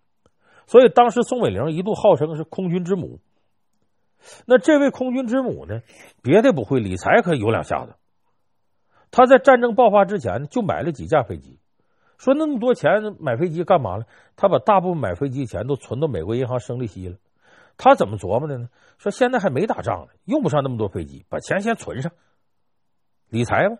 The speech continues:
等战争爆发了，现买也来得及啊。到时候我这钱生出的利息，我没准还能多买两架飞机。他这算盘打得叮当响，没成想，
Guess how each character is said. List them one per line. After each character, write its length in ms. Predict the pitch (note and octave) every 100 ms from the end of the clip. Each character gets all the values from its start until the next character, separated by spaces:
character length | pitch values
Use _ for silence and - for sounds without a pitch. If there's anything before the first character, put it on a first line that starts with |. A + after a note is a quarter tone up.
| _ _ -
等 160 | D#3
战 180 | B3+ A#3
争 140 | A#3+
爆 160 | A3+ G#3
发 220 | F#3 F#3+
了， 80 | G3
现 240 | - C4
买 140 | C3+ F3+
也 80 | G3
来 140 | D3+
得 80 | D3+
及 220 | G2 A2
啊。 60 | B2 _ _ _
到 140 | A#3
时 120 | D3+
候 80 | A3+
我 180 | F3 F#2+
这 100 | F#3+
钱 300 | - C3 F#3+
生 220 | - G3+
出 120 | -
的 80 | G3
利 160 | G3+ F#3+
息， 260 | - F3 - - _
我 100 | G#2
没 160 | A#2 E3
准 140 | A#2+
还 60 | C#3+
能 120 | C#3+
多 160 | E3+
买 120 | C#3+ C3
两 180 | C3
架 100 | E2+
飞 160 | - D2
机。 200 | C2+ - _ _ _ _ _
他 240 | - A3+ C4+
这 80 |
算 260 | A3 A#3+ G#3+
盘 140 | F3
打 180 | - D#2+
得 60 | F#2
叮 180 | B2 A2+
当 160 | G#2+
响， 220 | F2+ C#2
没 120 | C3+ G3
成 160 | A3+
想， 260 | C#3 C#2